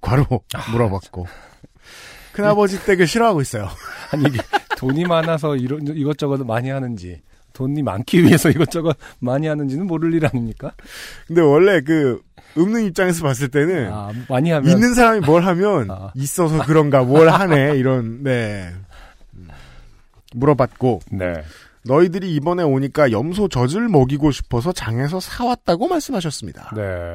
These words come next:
Speaker 1: 진수성찬으로 차려진 밥을 맛있게 먹고 아직까지 밤하늘에 별이 보이는 그곳에서 옥상에 텐트 치고 잤습니다.
Speaker 2: 네.
Speaker 1: 다음 추석 당일 제사를 지내고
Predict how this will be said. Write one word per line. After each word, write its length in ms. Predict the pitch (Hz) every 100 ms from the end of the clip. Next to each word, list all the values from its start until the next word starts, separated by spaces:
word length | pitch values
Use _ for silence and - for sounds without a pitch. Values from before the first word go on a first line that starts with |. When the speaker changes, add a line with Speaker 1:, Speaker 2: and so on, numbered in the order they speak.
| 82 82 85 _ _ _ _ _ _ _ - - - - _
Speaker 1:
진수성찬으로 840 | - 143 190 220 240 226 240 220 208
차려진 360 | 214 214 202 190
밥을 220 | 180 165
맛있게 320 | 135 123 131
먹고 540 | 101 82 82 76 107 208 _ _ _ _
아직까지 480 | 113 120 135 151 190
밤하늘에 480 | 160 139 160 165 170
별이 320 | 135 139 185
보이는 340 | 180 185 196 165
그곳에서 440 | 151 131 117 92
옥상에 480 | 92 104 - 151 180
텐트 260 | 196 214 220
치고 200 | 180 190
잤습니다. 680 | 196 185 180 151 190 82 120
Speaker 2:
네. 320 | 127 151 101 82 85 71 - _ _ _ _ _ _ _ _ - _ _ _ _
Speaker 1:
다음 360 | - 151 202 190
추석 320 | - 214 -
당일 420 | 135 143 196 123
제사를 480 | 90 127 160 175 226
지내고 580 | 170 156 131 147 131